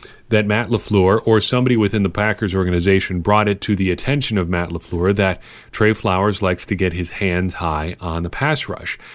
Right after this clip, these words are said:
And subsequently, Matt LaFleur brought that to the attention of the refs, and wouldn't you know it, they call it in two pretty crucial situations. That is a veteran, veteran move for this coaching staff, and LaFleur or whoever should get a lot of credit there.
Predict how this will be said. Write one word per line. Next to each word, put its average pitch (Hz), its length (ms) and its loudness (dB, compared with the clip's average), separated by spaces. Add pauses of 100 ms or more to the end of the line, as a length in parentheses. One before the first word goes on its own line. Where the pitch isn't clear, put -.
(260)
And 104 200 0
subsequently, 98 720 0
Matt 92 260 -2
LaFleur 95 600 2 (420)
brought 104 280 2
that 104 200 0
to - 100 -12
the 104 140 0
attention 90 420 -4
of 82 120 -4
the 87 60 0
refs, 101 360 0
and 85 140 -4
wouldn't 98 320 -2
you 107 40 -2
know 113 220 2
it, 87 160 -4
they 95 100 -6
call 90 300 0
it 95 140 0
in 92 140 -4
two 95 320 0
pretty 90 300 0
crucial 87 480 -4
situations. 92 840 -2
That 98 220 0
is 98 140 2
a 90 80 2
veteran, 92 540 2
veteran 87 400 0
move 95 260 2
for - 80 -6
this 82 180 -2
coaching 113 380 0
staff, 98 380 -2 (480)
and 95 120 2
LaFleur 110 520 4
or 92 140 2
whoever 92 440 2
should 92 220 -8
get 95 180 0
a 92 60 -2
lot 87 200 0
of 82 80 -4
credit 85 380 -2 (420)
there. 95 380 2